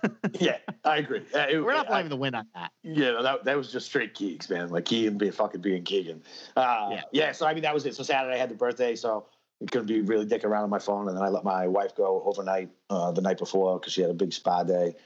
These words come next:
Speaker 2: on Sunday, so I was wrangling the kids while watching golf, and, yeah, I watched. That was just not, uh,
Speaker 1: Yes,
Speaker 2: uh,
Speaker 1: he,
Speaker 2: s-, s-,
Speaker 1: guys,
Speaker 2: yelling
Speaker 1: he,
Speaker 2: at children.
Speaker 1: he, yeah, Boston Capper was, is breathing. Don't worry, guys. Yeah.
Speaker 2: <laughs>
Speaker 1: We weren't fighting. It wasn't, like, you know, anything like that. So,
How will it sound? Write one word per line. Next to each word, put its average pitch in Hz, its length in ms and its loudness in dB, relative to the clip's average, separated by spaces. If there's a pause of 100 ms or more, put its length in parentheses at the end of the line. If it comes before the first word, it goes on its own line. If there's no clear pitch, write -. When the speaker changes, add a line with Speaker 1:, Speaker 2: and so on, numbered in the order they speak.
(140)
Speaker 2:
on 95 160 0
Sunday, 92 420 2
so 87 160 0
I 87 40 2
was 90 120 -2
wrangling 90 380 0
the 87 60 0
kids 90 260 0
while 85 160 2
watching 85 320 0
golf, 82 320 0
and, 76 200 -14 (460)
yeah, 95 160 0
I 113 120 2
watched. 107 360 -2
That 92 120 0
was 87 100 -4
just 87 160 -4
not, 82 260 0 (120)
uh, 101 100 0
Speaker 1:
Yes, 82 240 -2
Speaker 2:
uh, 85 100 -2
Speaker 1:
he, 190 140 2
Speaker 2:
s-, - 100 -8 (220)
s-, 107 160 2
Speaker 1:
guys, 147 300 0
Speaker 2:
yelling 104 200 2
Speaker 1:
he, 156 60 0
Speaker 2:
at 175 80 -2
children. 92 320 0
Speaker 1:
he, - 60 -16 (440)
yeah, 113 120 -2 (180)
Boston 175 300 0
Capper 170 280 2
was, 139 160 0
is 135 200 0
breathing. 107 380 -2
Don't 110 160 -2
worry, 87 220 -4
guys. 76 300 -6 (220)
Yeah. - 180 2
Speaker 2:
<laughs> 180 280 2
Speaker 1:
We 160 100 4
weren't 196 240 2
fighting. 175 760 0
It 165 80 0
wasn't, 165 240 0
like, 143 180 -2
you 147 60 -4
know, 143 80 0
anything 143 320 0
like 127 160 -8
that. 113 260 -12
So, - 140 -6